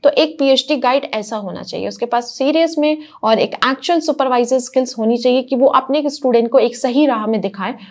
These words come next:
और उसको ultimately उसके काम तक या फाइनल एक प्रोजेक्ट को एक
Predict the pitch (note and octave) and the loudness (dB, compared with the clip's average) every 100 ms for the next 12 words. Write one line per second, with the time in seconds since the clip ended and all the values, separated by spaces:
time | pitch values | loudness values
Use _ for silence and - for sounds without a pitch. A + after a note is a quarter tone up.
0 | - C4+ C4 - D4+ B3+ A#3+ D#4 D4 C#4 | 0 4 4 2 2 4 4 4 4 2
1 | D4 C#4+ C#4+ C#4 G#3+ A3+ A#3+ A#3+ A3+ G3+ | -2 0 -2 0 -2 0 0 -2 -4 -4
2 | G3+ A#3 B3+ D4 D4+ - - - - - | 0 2 4 2 0 -8 -6 -4 -2 2
3 | A#3 A#3+ C#4+ C#4 A#3+ A3+ A3+ | 2 4 0 2 4 2 0